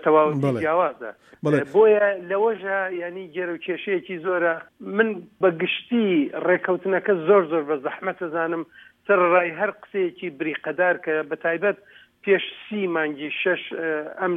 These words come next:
Speaker 1: لایە ئەو لا بیکەم.
Speaker 2: کا ئەحمەد، دوا پرسیارم، سەنەتی ویلایەتە یەکگرتووکانی ئەمریکا خەریکی وە بەرچاوگرتنی پرۆژە بڕیارێکە کە ڕێگا بە کۆنگرسی ئەمریکا دەدات چاو بە مەرجەکانی ڕێکەوتنەکە بخشێننەوە بەر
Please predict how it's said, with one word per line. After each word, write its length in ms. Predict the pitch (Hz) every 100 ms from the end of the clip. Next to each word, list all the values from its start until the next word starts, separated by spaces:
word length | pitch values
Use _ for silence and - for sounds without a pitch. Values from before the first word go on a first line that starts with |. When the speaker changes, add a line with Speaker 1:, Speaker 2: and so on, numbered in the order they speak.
| 156
Speaker 1:
لایە 280 | 147 147 151
ئەو 100 | 160 139
لا 100 | 131 120
بیکەم. 320 | 113 - 104 _ - - -
Speaker 2:
کا 80 | 175
ئەحمەد، 240 | 165 156 143
دوا 120 | 170 143
پرسیارم، 360 | 135 147 139 139 127
سەنەتی 260 | 170 185 160
ویلایەتە 300 | 143 143 139
یەکگرتووکانی 460 | 127 127 165 165 143
ئەمریکا 300 | 139 131 147 143
خەریکی 320 | 151 - 143
وە 60 | 139
بەرچاوگرتنی 640 | 131 120 143 131 - 143 151 - - _ -
پرۆژە 380 | 147 139 123 131
بڕیارێکە 540 | 120 127 160 156 143 139 135
کە 100 | 135 131
ڕێگا 240 | 131 143 135
بە 60 | 135
کۆنگرسی 420 | 139 131 147 - 147
ئەمریکا 280 | 131 143 156
دەدات 260 | 147 190 - - - _
چاو 160 | - 165 151
بە 80 | 147
مەرجەکانی 540 | 139 120 135 156 156 139
ڕێکەوتنەکە 500 | 139 139 123 139 147
بخشێننەوە 640 | 143 - 135 127 127 127 156 156 - - 139
بەر 160 | 139 190